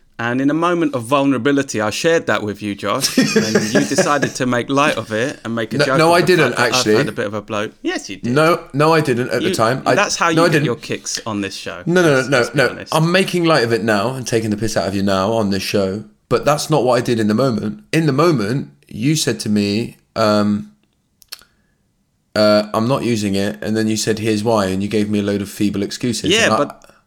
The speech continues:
Speaker 1: but
Speaker 2: and I, I wasn't
Speaker 1: I'm talking
Speaker 2: making
Speaker 1: about
Speaker 2: light.
Speaker 1: now.
Speaker 2: I was just saying they're feeble excuses. Oh no, no, now I am making light of it.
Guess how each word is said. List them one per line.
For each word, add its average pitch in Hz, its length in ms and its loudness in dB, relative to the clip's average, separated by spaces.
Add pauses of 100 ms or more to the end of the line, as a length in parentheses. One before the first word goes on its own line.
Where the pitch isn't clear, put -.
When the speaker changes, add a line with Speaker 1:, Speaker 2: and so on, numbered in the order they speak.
(240)
Speaker 1:
but - 260 -2
Speaker 2:
and 127 100 4
I, 131 40 2
I 135 160 0
wasn't 175 240 2
Speaker 1:
I'm - 40 -2
talking 143 120 4
Speaker 2:
making 120 100 2
Speaker 1:
about 156 100 4
Speaker 2:
light. 120 120 4
Speaker 1:
now. 117 60 4
Speaker 2:
I - 20 4
was 127 160 0
just 123 180 -2
saying 107 240 0
they're 101 140 2
feeble 101 300 -2
excuses. 104 400 -6
Oh 131 120 2
no, 131 160 0
no, 123 360 0
now 135 220 2
I 120 60 2
am 120 160 0
making 101 300 -6
light 101 160 -4
of 50 80 -10
it. - 80 -10